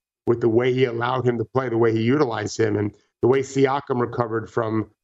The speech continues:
really a dark place a year ago to be, in my opinion, a top fifteen player in the league this year. Uh, certainly in the last, you know, fifty-five, sixty percent of the season. So,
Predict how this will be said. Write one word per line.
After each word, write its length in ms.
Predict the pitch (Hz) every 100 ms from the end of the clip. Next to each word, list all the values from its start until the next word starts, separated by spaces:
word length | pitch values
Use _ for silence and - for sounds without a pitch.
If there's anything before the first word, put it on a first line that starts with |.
| _ -
really 340 | 135 165 143
a 60 | 113
dark 340 | 123 127 -
place 220 | 123 113
a 60 | 117
year 160 | 127
ago 220 | 135 120 113
to 120 | 120
be, 140 | 120
in 80 | 120
my 160 | 113 120
opinion, 460 | 120 117 113 107 -
a 60 | 101
top 220 | 123 123 -
fifteen 320 | 117 127 113
player 200 | 117 113
in 80 | 110
the 60 |
league 180 | 110 147
this 220 | 131 104
year. 300 | 104 98 - _ _ _ _
Uh, 200 | 117 113
certainly 300 | 104 170 139
in 60 | 120
the 80 | 113
last, 360 | 113 107 - _ -
you 100 | 123
know, 40 |
fifty-five, 520 | 101 123 113 107 120 -
sixty 200 | 127 101
percent 240 | - 113
of 40 |
the 80 | 101
season. 400 | 92 143 131 104
So, 400 | 101 117 113 110